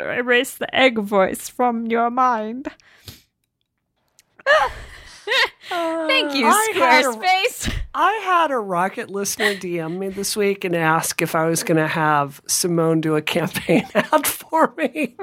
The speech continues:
Speaker 1: For, for Brianna Wu.
Speaker 2: Yeah,
Speaker 1: She's going
Speaker 2: like,
Speaker 1: to
Speaker 2: what
Speaker 1: make
Speaker 2: would that even
Speaker 1: Congress a
Speaker 2: look
Speaker 1: better
Speaker 2: like? I
Speaker 1: place.
Speaker 2: don't, oh, God,
Speaker 1: You
Speaker 2: I can't even
Speaker 1: know you
Speaker 2: process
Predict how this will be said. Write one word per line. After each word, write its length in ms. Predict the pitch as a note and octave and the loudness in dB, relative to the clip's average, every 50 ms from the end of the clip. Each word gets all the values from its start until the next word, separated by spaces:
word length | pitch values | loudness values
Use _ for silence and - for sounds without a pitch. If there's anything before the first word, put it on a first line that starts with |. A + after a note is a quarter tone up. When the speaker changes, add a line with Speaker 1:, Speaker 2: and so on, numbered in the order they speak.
| E4+ | -4
Speaker 1:
For, 260 | - - D4+ C#4+ B3+ C#4+ | 0 2 2 2 2 0
for 180 | - - F4+ D#4 | -2 -2 -2 -2
Brianna 500 | F4 E4 D#4 C#4+ B3+ C4 C#4 D4 D4 D4 | 0 2 2 2 2 2 2 0 0 2
Wu. 520 | E4+ D#4+ C#4 A3+ F3+ F3 F3+ C4 D4+ D4 - - - - - - - A3 | 2 2 2 0 0 0 2 2 2 2 0 -4 -10 -14 -18 -20 -18 -12
Speaker 2:
Yeah, 320 | - - F4 F#4 F4+ D#4+ - | -4 0 2 4 4 4 2
Speaker 1:
She's 120 | F#3+ F#3+ | 0 0
going 160 | - D4+ D4+ | 0 2 4
Speaker 2:
like, 180 | D4 C#4+ C4 C4+ | 4 4 4 2
Speaker 1:
to 120 | - - F4+ | -2 0 2
Speaker 2:
what 120 | F4 D#4+ | 4 4
Speaker 1:
make 120 | D#4 C4+ - | 4 2 0
Speaker 2:
would 80 | - | 0
that 200 | - F4+ E4+ D#4 D#4 | 4 4 4 4 4
even 120 | E4 D#4+ | 2 2
Speaker 1:
Congress 260 | D#4+ D4+ - A3 G3+ C#4+ | 2 2 2 2 0 0
a 40 | |
Speaker 2:
look 140 | - - - | -2 0 2
Speaker 1:
better 360 | - E4 D4+ C4 A3 G3 B3 | 4 4 6 6 6 4 2
Speaker 2:
like? 180 | B3 B3+ - - | 0 -2 -4 -2
I 360 | C4+ B3+ B3 B3 B3 D#4 E4+ | 0 2 4 4 4 4 2
Speaker 1:
place. 40 | C#4 | 2
Speaker 2:
don't, 520 | G4 F#4 E4+ D#4+ C#4+ A#3+ - - - - _ - | 2 2 4 2 2 0 -4 -10 -16 -20 _ -8
oh, 440 | A#3 C4+ C#4+ D4 C#4+ B3+ G#3+ F#3+ F3+ - | -2 0 2 2 4 2 0 -2 -6 -10
God, 640 | - - - D#4 E4+ E4+ E4+ D4+ B3+ F#3+ E3+ E3 - - | -12 -8 -2 0 0 2 2 4 2 2 0 -2 -4 -4
Speaker 1:
You 100 | - - | -2 -2
Speaker 2:
I 80 | A3 A#3+ | 0 0
can't 300 | C4 D4 D4 A3+ G#3+ G3+ | 2 2 4 4 6 4
even 240 | G3+ F#3+ E3+ E3 | 4 4 2 0
Speaker 1:
know 40 | D#3 | -2
you 40 | D#3+ | -2
Speaker 2:
process 300 | D#3+ C#3 C3 - - | -2 -2 -2 -2 -2